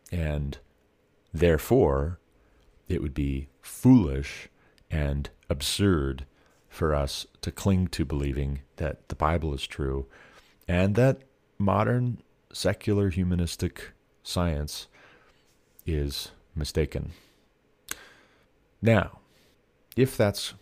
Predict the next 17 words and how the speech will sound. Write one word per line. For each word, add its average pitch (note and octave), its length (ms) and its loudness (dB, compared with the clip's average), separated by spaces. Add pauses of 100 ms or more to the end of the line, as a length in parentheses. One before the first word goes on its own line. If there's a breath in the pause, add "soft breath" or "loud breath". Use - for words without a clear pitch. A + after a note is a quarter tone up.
correct, - 640 -10 (480)
that E2+ 160 -6
Craig E2+ 340 0
is D#2 220 -4
trying D#2 300 -2
to C#2+ 340 -6 (840 loud breath)
appease, - 880 -2 (720)
cater D#2+ 300 -2
to C#2 400 -4 (1600)
atheists - 760 -8 (720)
and D2 100 -8
secular C#2+ 400 -6
science, - 560 -8 (1000 loud breath)
I F2 60 -2
will E2 140 0
say D#2+ 180 0
this - 420 -4